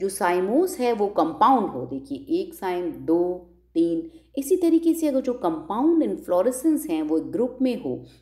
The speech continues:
तो उसको हम कंपाउंड साइमोस कहते हैं। तो इस तरीके से बहुत सारे, अ, साइमोस या डिटर्मिनेट इन्फ्लोरेसेंस के टाइप भी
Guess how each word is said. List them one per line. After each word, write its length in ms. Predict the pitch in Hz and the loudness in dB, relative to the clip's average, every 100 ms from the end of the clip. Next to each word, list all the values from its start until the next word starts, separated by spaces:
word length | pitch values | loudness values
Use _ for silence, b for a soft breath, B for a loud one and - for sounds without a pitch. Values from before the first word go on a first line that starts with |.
| _ | _
तो 60 | 165 | -2
उसको 220 | 160 175 | 0 -2
हम 180 | 190 349 B B | -2 -4 B B
कंपाउंड 460 | - 131 127 156 190 | -4 -2 0 2 0
साइमोस 460 | - 175 170 170 170 | -2 -2 0 -2 -2
कहते 320 | 170 160 160 | -8 -6 -6
हैं। 400 | 160 165 - - | -4 -6 -10 -4
तो 60 | 277 | 2
इस 180 | 330 | 4
तरीके 260 | 302 262 247 | 2 0 -4
से 400 | 247 269 262 - 165 | -4 -4 -4 -16 -6
बहुत 480 | 165 269 196 214 | 2 2 2 -6
सारे, 600 | - 302 269 262 269 262 - _ | -6 -2 2 2 0 -4 -18 _
अ, 100 | - | -8
साइमोस 680 | 160 - 180 190 202 233 254 185 | -4 0 0 0 -2 -2 -2 2
या 420 | 165 165 175 - | 2 2 -2 -8
डिटर्मिनेट 580 | - - 349 294 202 185 | -14 -2 4 4 4 0
इन्फ्लोरेसेंस 600 | 175 165 156 147 160 156 | 0 0 0 0 0 -4
के 120 | - 175 | -4 -6
टाइप 300 | 156 135 131 | -2 -2 -2
भी 340 | 196 330 B | 0 -2 B